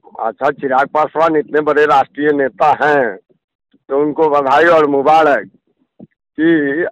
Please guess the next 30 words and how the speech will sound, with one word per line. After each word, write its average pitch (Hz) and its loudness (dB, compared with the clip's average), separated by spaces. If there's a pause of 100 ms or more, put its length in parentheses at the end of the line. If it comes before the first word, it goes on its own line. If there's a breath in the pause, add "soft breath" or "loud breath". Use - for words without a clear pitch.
अपना 156 0
जमुई 160 2
बचा 165 2
ले 127 -2
पहले, 107 -8 (1500)
जमुई 156 2
तो 254 2
बचा 240 2
ले। 226 4 (280)
जमुई 196 2
की 214 -6
जनता, 208 2
जमुई 190 0
में 240 0
क्यों 294 0
नहीं 302 2
घूम 247 2
पा 208 2
रहे 120 -2
हैं? 113 -8
जनता 190 2
वहाँ 233 4
के 233 -4
क्यों 269 2
नहीं 277 4
इनका 269 2
notice 240 2
ले 190 4
रही 143 2
है? 110 -6